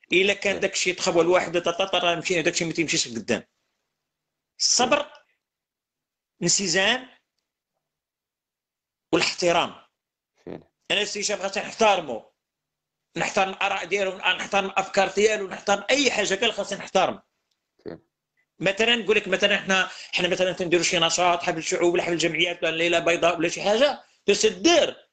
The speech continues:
Speaker 1: تنديروا شي ماع الأخطاء اللي ترتكبوا. وداك النشاط راه ناجح. ولكن خاصة،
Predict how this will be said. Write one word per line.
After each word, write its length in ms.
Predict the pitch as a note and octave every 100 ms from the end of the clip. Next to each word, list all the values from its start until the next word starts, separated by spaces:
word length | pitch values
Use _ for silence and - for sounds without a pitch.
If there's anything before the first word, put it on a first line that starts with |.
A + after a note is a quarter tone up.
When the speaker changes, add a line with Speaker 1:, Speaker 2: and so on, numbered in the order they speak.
| -
Speaker 1:
تنديروا 320 | G#3+ G#3 A#3+
شي 260 | A#3 A#3+ A#3
ماع 420 | C4 D#4 D#4+ - - G#3+
الأخطاء 520 | A3+ - - - D4
اللي 120 | A3+
ترتكبوا. 760 | A3 A3 G3 A3+ G#3 D3 B2+ - _ _ - -
وداك 600 | D3 F#3 D#3+ C3 C#3+ D3+
النشاط 360 | D#3+ D#3 E3 D3+
راه 160 | C3+
ناجح. 480 | E3 F3 - - - _ _ _ _ -
ولكن 680 | F3+ G#3+ G#3+ E4+ B3+ B2 _ _ _ _ _ _ -
خاصة، 560 | G3+ F#3+ G#3 G#3 G#3+